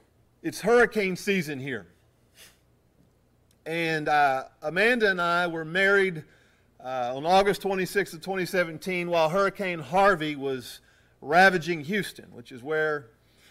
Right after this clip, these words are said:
we were living at the time. We were in Brazil getting married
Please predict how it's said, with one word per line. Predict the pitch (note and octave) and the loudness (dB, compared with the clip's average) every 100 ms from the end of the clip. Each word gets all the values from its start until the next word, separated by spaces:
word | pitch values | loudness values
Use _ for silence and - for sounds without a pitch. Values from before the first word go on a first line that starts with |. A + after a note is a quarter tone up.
| _ _ _ _ _ | _ _ _ _ _
we | C3 C3 | -14 -10
were | C3+ | -4
living | F3 E3+ D3+ | -2 -2 -4
at | C3+ | -8
the | B2+ | -10
time. | - C3+ A2+ | -10 -8 -8
We | A#2+ C#3+ | -8 -6
were | C#3+ | -6
in | C#3+ | -8
Brazil | C3 C3+ C#3 G3 F#3+ E3+ | -8 -8 -2 0 0 -2
getting | E3+ D#3 D3 | -6 -8 -4
married | F3 F3 D3+ D3+ | 0 2 0 -4